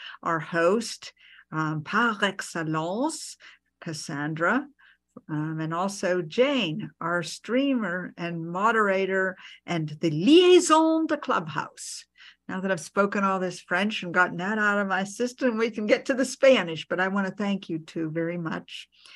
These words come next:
And, um, if I'm a little bit dopey tonight, I, I just, I had a dentist appointment today, so I'm trying to fight a bit of <laughs> numbness in the mouth and,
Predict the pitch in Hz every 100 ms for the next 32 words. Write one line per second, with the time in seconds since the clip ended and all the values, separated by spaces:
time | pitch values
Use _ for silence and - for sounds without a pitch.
0 | - - 175 170 165 165 165 160 - -
1 | _ 175 170 208 220 196 196 175 185 160
2 | 190 190 214 208 170 - 170 165 170 170
3 | 170 160 - - - 185 190 - _ -
4 | - - - 220 214 170 202 196 190 -
5 | - - 185 165 160 156 151 165 165 151
6 | 156 - 165 165 156 233 277 190 - 190
7 | 190 170 156 185 170 135 - - - _
8 | 170 208 208 254 302 302 302 285 254 247
9 | 226 240 247 226 202 170